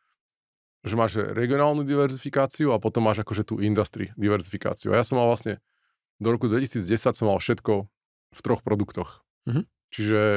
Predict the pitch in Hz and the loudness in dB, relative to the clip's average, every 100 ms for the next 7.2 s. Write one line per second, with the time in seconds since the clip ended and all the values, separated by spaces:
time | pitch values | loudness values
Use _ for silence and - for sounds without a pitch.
0 | 98 - _ - 107 - - 107 117 - | -2 -8 _ -6 -6 -4 -2 0 0 2
1 | 117 120 117 113 117 117 117 110 104 - | 0 2 2 2 2 2 2 2 0 0
2 | 113 101 107 107 107 101 104 98 - 104 | 0 2 0 2 4 4 2 0 2 2
3 | 101 107 104 143 131 110 - 107 104 107 | 2 0 0 2 4 2 0 -2 0 0
4 | 107 98 104 98 101 107 101 101 - _ | 0 0 0 0 -2 -4 -4 -4 -8 _
5 | _ _ _ _ _ _ _ 101 98 113 | _ _ _ _ _ _ _ -6 -4 -4
6 | 104 104 104 101 127 - 107 110 92 82 | -4 0 0 2 0 0 2 2 0 -4
7 | 139 135 | -4 -4